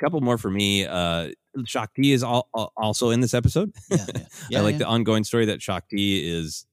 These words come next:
Speaker 1: stationed on Kamino and is a Jedi overseeing training. Uh, but she's got a, a cool little fight with the droids. And in
Speaker 2: Mm.
Speaker 1: particular, she's got this move that you don't see very often. A lot of times you see, uh, force pushes, you see some force pulls.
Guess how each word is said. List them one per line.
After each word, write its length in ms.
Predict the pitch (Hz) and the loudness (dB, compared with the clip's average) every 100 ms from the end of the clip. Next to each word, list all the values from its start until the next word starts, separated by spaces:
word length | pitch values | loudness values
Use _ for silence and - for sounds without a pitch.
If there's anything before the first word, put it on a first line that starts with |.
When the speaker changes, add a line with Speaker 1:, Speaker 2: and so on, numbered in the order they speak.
| - | -14
Speaker 1:
stationed 480 | - 87 - 92 85 | -6 -6 -6 -6 -4
on 200 | 87 87 | -4 -4
Kamino 340 | 87 87 98 | -6 -4 -4
and 100 | 80 | -4
is 200 | 78 71 | -6 -8
a 260 | 78 73 73 60 57 _ _ 87 80 | -8 -8 -8 -12 -20 _ _ -14 -8
Jedi 260 | 82 78 | -6 -6
overseeing 520 | 80 78 78 87 82 | -6 -6 -8 -8 -8
training. 400 | 80 85 85 104 104 _ - _ | -8 -8 -6 -6 -8 _ -20 _
Uh, 160 | 80 85 | -8 -6
but 120 | 104 | -6
she's 120 | - | -8
got 140 | - 143 | -8 -6
a, 120 | 90 _ _ | -8 _ _
a 180 | 104 85 80 | -6 -6 -8
cool 240 | - 107 | -4 0
little 180 | 95 90 | 0 0
fight 280 | - 92 87 | -2 -4 -4
with 140 | 95 | -6
the 60 | 92 | -8
droids. 520 | 80 90 87 87 82 - _ _ | -6 -2 0 -2 -4 -12 _ _
And 100 | - | -4
in 120 | 135 147 | 0 2
Speaker 2:
Mm. 40 | |
Speaker 1:
particular, 720 | 160 - 320 - 92 85 95 - _ - | 2 0 -4 0 2 0 -2 -8 _ -20
she's 80 | - | -8
got 140 | 233 | -4
this 180 | 220 165 | -4 -2
move 220 | 120 139 | 0 0
that 100 | 123 | 0
you 80 | 95 | -2
don't 300 | 98 135 - | 0 -2 -2
see 160 | - 127 | -2 2
very 260 | 120 110 | 4 4
often. 560 | 85 80 80 85 85 85 | 4 0 -2 -2 -2 -6
A 100 | 82 | -6
lot 220 | 82 104 143 | -4 -2 0
of 100 | 135 | 0
times 220 | 127 113 | 0 -2
you 80 | 92 | -4
see, 280 | 104 101 | -2 0
uh, 400 | 78 82 78 78 | 0 -2 -2 -4
force 300 | 69 - 78 | -4 -6 -6
pushes, 500 | - 135 135 131 117 | 2 4 4 0 0
you 100 | 98 | -2
see 140 | 82 90 | -6 -8
some 200 | - 80 | -8 -8
force 260 | 98 92 | -6 -6
pulls. 480 | - - 139 135 123 | -2 0 2 0 -2